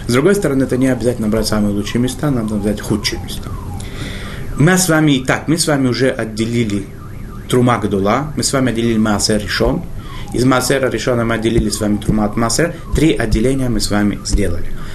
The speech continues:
То, что у нас сейчас остаётся, это следующий ход, либо, э, либо это, если это первый, второй, четвёртый, пятый годы, э, семилетнего цикла, мы должны отделить сейчас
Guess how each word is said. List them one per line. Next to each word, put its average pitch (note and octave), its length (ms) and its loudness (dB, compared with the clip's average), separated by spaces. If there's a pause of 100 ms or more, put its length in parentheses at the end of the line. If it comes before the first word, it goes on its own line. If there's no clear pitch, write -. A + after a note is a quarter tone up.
(200)
То, E3 100 4
что E3 160 0
у - 20 4
нас D3+ 140 2
сейчас C#3 280 -2
остаётся, D3 540 0
это B2+ 500 0 (200)
следующий A2 460 -2
ход, E3+ 220 0
либо, C3+ 180 2
э, B2 380 0
либо B2 220 0
это, A#2 240 0
если A2+ 240 0
это G#2+ 160 -2
первый, G#2+ 440 0 (180)
второй, A2+ 360 0
четвёртый, A2 440 -2
пятый A2 260 -2
годы, C#3+ 280 2 (360)
э, G#2 160 0
семилетнего B2 540 0
цикла, F3 380 0
мы C#3 160 2
должны B2 320 0
отделить A#2+ 440 0
сейчас - 380 -2